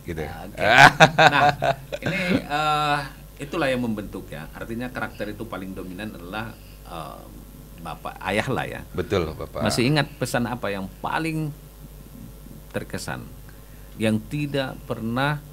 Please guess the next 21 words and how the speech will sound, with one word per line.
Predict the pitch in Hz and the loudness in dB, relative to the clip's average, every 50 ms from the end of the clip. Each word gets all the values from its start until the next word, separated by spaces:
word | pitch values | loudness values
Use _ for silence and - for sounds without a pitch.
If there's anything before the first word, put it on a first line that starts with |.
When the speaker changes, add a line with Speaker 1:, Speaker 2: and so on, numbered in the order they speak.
| - - - - - - - | -18 -18 -18 -18 -16 -10 -4
Speaker 2:
terlupakan | - 104 104 104 101 - - 104 101 - 127 127 | -2 0 0 0 0 2 0 -2 0 0 0 0
dan | 120 117 113 117 110 | 2 0 0 -2 0
terus | - 165 151 - 143 | 2 2 2 2 2
berulang-ulang | 131 127 131 127 123 110 110 123 139 131 107 92 | 0 0 0 0 0 -2 -2 -4 -6 -6 -6 -6
disampaikan | 87 85 - 82 82 78 82 - 78 73 | -8 -8 -8 -8 -8 -8 -8 -8 -8 -8
pesan | 71 73 - 73 69 73 | -8 -8 -10 -10 -10 -10
itu? | - - - - - - - - - - - - - | -10 -12 -14 -14 -14 -16 -18 -18 -18 -18 -18 -14 -8
Speaker 1:
Eh, | - 90 - - - - - - | -8 -8 -8 -8 -12 -18 -16 -8
eh, | - 95 90 87 87 | -2 0 0 0 0
terima | - 101 101 101 98 | -2 0 0 2 4
kasih | 110 107 107 - 139 135 131 - | 4 4 4 2 -2 -2 -2 -2
sahabat | - 92 87 - 151 151 90 87 85 | -4 -2 0 2 2 4 4 2 0
Speaker 2:
Hmm. | - - | 0 -2
Speaker 1:
Start | - 85 - - - | -2 -4 -2 -2 -8
F | - - - | -8 -6 -4
M | - 87 85 87 104 104 | -2 -2 0 0 -2 0
Speaker 2:
Hmm. | 123 117 101 104 127 | 0 0 0 0 -2
Speaker 1:
yang | 127 80 80 80 82 | -2 -2 -4 -4 -4
budiman, | 78 76 71 73 73 73 78 82 85 92 95 95 95 98 98 98 | -4 -4 -6 -6 -6 -6 -6 -4 -4 -2 -2 -2 -2 -2 -2 -4
Speaker 2:
Hmm. | 101 104 110 | -4 -4 -6
Speaker 1:
yang | 107 76 76 80 | -4 -4 -4 -4